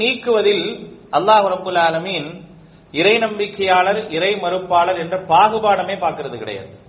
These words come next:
மனிதர்களுடைய சிரமங்களையும் கஷ்டங்களையும் போக்குவதுல அல்லாஹ் ரப்புல் ஆலமீன் தன்னுடைய படைப்புகள் என்ற அடிப்படையில அவர்கள் சிரமப்படுகின்றார்கள்,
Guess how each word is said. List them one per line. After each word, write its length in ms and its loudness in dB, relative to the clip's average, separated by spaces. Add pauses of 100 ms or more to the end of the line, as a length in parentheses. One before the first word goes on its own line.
(1160)
மனிதர்களுடைய 500 4 (100)
சிரமங்களையும் 720 2
கஷ்டங்களையும் 640 -2
போக்குவதுல 520 2 (1040)
அல்லாஹ் 340 6
ரப்புல் 300 0
ஆலமீன் 360 -4
தன்னுடைய 460 -2 (160)
படைப்புகள் 580 0 (120)
என்ற 160 -6 (260)
அடிப்படையில 560 -2 (1200)
அவர்கள் 500 4
சிரமப்படுகின்றார்கள், 1120 0